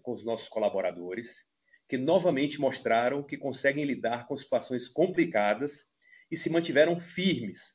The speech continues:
na transformação da nossa companhia. Mantivemos a reputação da companhia em alta, com nosso foco genuíno em impactar positivamente o nosso ecossistema. Alcançamos um desempenho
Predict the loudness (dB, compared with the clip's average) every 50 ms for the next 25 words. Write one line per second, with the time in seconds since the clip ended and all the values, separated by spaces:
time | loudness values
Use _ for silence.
0 | _ _ -4 -4 -2 -2 -2 -4 -2 0 -2 0 2 0 0 0 -2 -4 -4 -4
1 | -2 -4 -2 -2 -2 -2 -4 -6 -8 -6 -4 -2 -2 -2 -4 -6 -10 -14 _ _
2 | _ _ _ _ _ _ _ _ _ _ _ _ _ _ _ _ 2 2 4 2
3 | 2 2 4 4 4 4 2 2 2 2 0 -2 -4 0 0 0 0 0 0 0
4 | 0 2 2 0 -2 -2 -2 -4 -2 -2 -4 -2 0 -2 -2 0 0 0 0 0
5 | 0 2 2 4 4 2 2 0 -6 -16 -20 _ _ _ _ _ _ _ _ _
6 | _ _ _ -8 -4 0 0 0 -2 2 6 6 6 6 4 -2 -8 -4 2 2
7 | 4 4 4 2 2 2 2 2 2 0 -2 -4 -8 -16 -16 -8 -6 -6 -2 0
8 | 0 0 0 0 0 0 0 0 0 0 2 2 2 2 0 -4 -2 2 2 2
9 | 4 2 0 -2 -2 -4 -6 -4 -2 -2 -2 -2 -4 -4 -2 -2 -4 -4 -8 -8
10 | -6 -8 -8 -8 -12 _ _ _ _ _ _ _ _ _ _ _ _ _ _ _
11 | _ _ _ _ _ 4 4 6 6 2 0 0 -2 -2 -2 0 0 -2 -2 -2
12 | -4 -4 -4 -4 -6 -4 -2 -2 -2 -2 -2 -4 -6 -6